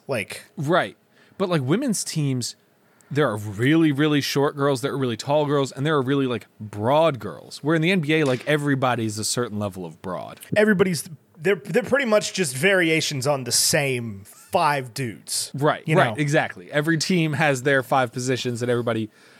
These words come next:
Speaker 2: fits those positions.
Speaker 1: Every
Speaker 2: But
Speaker 1: year,
Speaker 2: if you
Speaker 1: it's
Speaker 2: start
Speaker 1: like, these are the three people in the N B A under six foot tall.
Speaker 2: Right. <laughs> That, like, every team. Anyway, the W N B A season is going to be really interesting. The Phoenix Suns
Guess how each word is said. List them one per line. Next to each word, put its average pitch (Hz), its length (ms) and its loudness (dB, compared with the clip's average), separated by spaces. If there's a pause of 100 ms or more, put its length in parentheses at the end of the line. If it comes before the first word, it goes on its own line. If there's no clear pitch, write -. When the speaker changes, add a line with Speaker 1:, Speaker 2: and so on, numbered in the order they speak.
Speaker 2:
fits 156 220 -2
those 120 160 0
positions. 117 280 -2
Speaker 1:
Every - 200 2
Speaker 2:
But - 80 2
Speaker 1:
year, 254 80 2
Speaker 2:
if 208 60 4
you 175 40 2
Speaker 1:
it's 156 80 0
Speaker 2:
start 160 220 2
Speaker 1:
like, - 80 -20 (240)
these 233 220 2
are - 40 2
the 165 80 2
three 233 320 0
people 214 340 2
in 156 80 0
the 170 120 2
N 202 100 2
B 208 160 0
A 190 260 2
under 185 300 2
six - 320 -2
foot 202 240 0
tall. 165 480 2
Speaker 2:
Right. 160 300 2 (180)
<laughs> - 680 -10
That, - 200 0
like, 143 260 2
every 160 320 0
team. 135 360 -2
Anyway, 123 340 0 (400)
the 139 80 -2
W 165 220 4
N 160 80 2
B 151 80 4
A 139 80 4
season 120 280 -2
is 110 100 -4
going 113 140 -2
to 104 40 -6
be 107 80 -2
really 110 400 0
interesting. 95 420 -8
The 95 60 -6
Phoenix 135 420 -2
Suns 107 420 -2